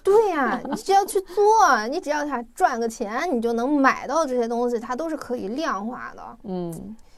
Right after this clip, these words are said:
Speaker 1: 那么悉达多他出生在一个人生目标不可量化的家庭呢，他从咿呀学语开始，他们全家就只干一件事儿，就是修行、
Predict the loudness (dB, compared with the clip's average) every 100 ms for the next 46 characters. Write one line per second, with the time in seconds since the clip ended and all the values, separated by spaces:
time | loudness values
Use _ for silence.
0 | -20 -20 -2 0 0 0 2 2 0 -2
1 | -2 -2 -6 -6 -6 -8 -4 -2 -2 -2
2 | 0 0 -2 -6 -10 -18 -2 0 2 0
3 | -2 -6 -4 0 -2 -2 -4 -4 -4 -4
4 | -6 -4 -4 -4 -4 -4 -6 -8 -16 -20
5 | -20 -2 0 2 0 0 0 0 -2 -6
6 | -8 -10 -8 -8 -10 -14 -14 -8 -6 -6
7 | -8 -4 -4 -6 -10 -10 -10 -10 -10 -10
8 | -10 -14 -14 -20 -14 -12 -8 -8 -4 -2
9 | -2 -8